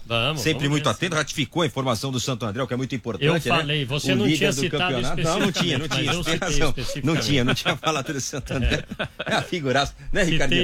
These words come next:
Speaker 2: Ricardinho se
Speaker 1: especificamente.
Speaker 2: diverte, ó.
Speaker 1: Isso.
Speaker 2: Ricardinho se diverte, mas sempre é bom, porque o trabalho tinha sido muito bom, realmente, do Santo André, então é bom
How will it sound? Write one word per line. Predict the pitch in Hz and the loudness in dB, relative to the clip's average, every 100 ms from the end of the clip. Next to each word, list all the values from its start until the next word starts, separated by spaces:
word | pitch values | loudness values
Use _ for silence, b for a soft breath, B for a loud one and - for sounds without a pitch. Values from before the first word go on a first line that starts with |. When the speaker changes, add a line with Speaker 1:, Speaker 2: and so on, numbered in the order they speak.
| 175 | 0
Speaker 2:
Ricardinho | |
se | - 160 | 2 2
Speaker 1:
especificamente. | 170 180 202 175 151 | 4 2 0 0 0
Speaker 2:
diverte, | 151 151 139 120 | 2 2 0 -2
ó. | 123 - 131 - - - 127 | -4 -4 -8 -10 -18 -18 -14
Speaker 1:
Isso. | 120 101 | -14 -6
Speaker 2:
Ricardinho | 156 160 131 151 147 | -4 -2 -2 -2 -6
se | 196 | -6
diverte, | 170 120 107 | -4 -2 -2
mas | 123 127 | -4 -6
sempre | - - | -8 -8
é | |
bom, | - 165 147 | -4 -2 -2
porque | 113 | -6
o | |
trabalho | 98 107 113 147 | -4 -2 -2 -6
tinha | 220 - | -10 -10
sido | 214 185 | -10 -10
muito | 220 277 | -8 -4
bom, | 156 208 | 0 0
realmente, | 262 110 117 113 | 0 0 -2 -4
do | 107 | -4
Santo | 117 117 | -2 0
André, | 120 110 156 | 0 0 -2
então | 180 | -2
é | 185 | -2
bom | 120 165 | -2 -4